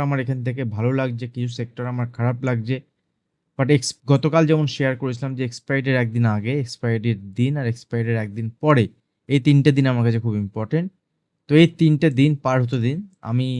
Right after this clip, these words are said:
আপনাদের সঙ্গে সেক্টর অ্যানালিসিস শেয়ার করব। এবং already আমি আমার প্রাইভেট গ্রুপে কিছু কিছু জিনিস বল-, বলি। দেখুন, প্রাইভেট গ্রুপ মানে যারা এক্সপিরিয়েন্স ট্রেডার, actually যারা মার্কেটে আছেন অনেক দিন ধরে, এবং তাদের মধ্যে এইটটি পার্সেন্ট, নাইনটি পার্সেন্ট যারা আমার কাছে ক্লাস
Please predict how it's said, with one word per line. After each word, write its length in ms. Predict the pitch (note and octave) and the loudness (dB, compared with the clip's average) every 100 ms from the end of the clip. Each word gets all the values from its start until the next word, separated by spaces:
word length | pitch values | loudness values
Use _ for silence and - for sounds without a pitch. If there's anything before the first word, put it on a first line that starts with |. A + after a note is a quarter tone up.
| A#2+ | -6
আপনাদের 280 | A#2 A#2+ A#2 | -4 -4 -2
সঙ্গে 260 | A#2 A2+ C#3+ A#3 _ _ _ _ _ _ _ _ _ - | -2 -2 -2 -6 _ _ _ _ _ _ _ _ _ -8
সেক্টর 280 | B2 B2 | -6 -4
অ্যানালিসিস 320 | C#3 C3 B2 A#2+ - | -2 -2 -4 -6 -8
শেয়ার 200 | A#2+ A#2 A#2 | -6 -6 -6
করব। 200 | A2+ B2+ G#3+ - A#2+ | -8 -8 -10 -12 -8
এবং 140 | A#2+ C#3 A#2+ | -4 -4 -2
already 320 | B2+ C#3 D#3 E3 | 0 2 2 2
আমি 100 | D3+ D3 | 0 0
আমার 140 | C#3+ C3+ | 0 2
প্রাইভেট 300 | B2 A#2+ C3 B2 | 4 4 2 -2
গ্রুপে 260 | C3+ B2 C#3 B2 | -4 -2 -4 -4
কিছু 160 | B2 A#2+ | -6 -6
কিছু 140 | A#2+ B2 A2+ | -6 -6 -4
জিনিস 200 | A#2+ A#2+ - | -4 -6 -8
বল-, 220 | A2 G#2+ _ G#2 | -10 -10 _ -8
বলি। 220 | B2+ A#2+ G#2 _ _ _ _ _ | -4 -4 -6 _ _ _ _ _
দেখুন, 180 | D#3 E3 A#2+ | -6 -4 -2
প্রাইভেট 280 | C3+ C#3+ E3+ | 0 0 0
গ্রুপ 140 | E3 E3+ | -2 0
মানে 120 | F3+ E3+ | 2 6
যারা 140 | C#3 D3 C#3 | 6 6 2
এক্সপিরিয়েন্স 440 | - D3 C#3+ C#3 A#2+ | -4 -4 -2 -4 -6
ট্রেডার, 260 | A#2 F#2+ F#2+ G2 | -8 -8 -8 -10
actually 360 | _ - C#3+ D3 | _ -6 -2 0
যারা 120 | C#3+ C3+ | 0 -2
মার্কেটে 360 | B2+ B2 B2+ C3+ B2 A#2+ | -4 -6 -6 -8 -6 -6
আছেন 220 | A#2+ C3+ B2 | -4 -2 0
অনেক 120 | A#2+ A#2 | -2 0
দিন 80 | A#2+ A#2 | -2 -2
ধরে, 140 | A#2+ A#2 _ _ _ C#3 | -4 -6 _ _ _ -2
এবং 80 | C#3+ | 0
তাদের 180 | D3 D3+ D#3 | 4 4 4
মধ্যে 160 | D3 D3 | 4 2
এইটটি 180 | C#3 D3 | 2 -2
পার্সেন্ট, 220 | D3 C3+ C3+ | -2 0 -2
নাইনটি 180 | B2+ C3+ | -2 -4
পার্সেন্ট 200 | C3 C3 | -6 -4
যারা 120 | B2 B2 | -2 -2
আমার 100 | B2 | -2
কাছে 120 | A#2+ A#2+ | -4 -6
ক্লাস 220 | A2 A2+ | -4 -6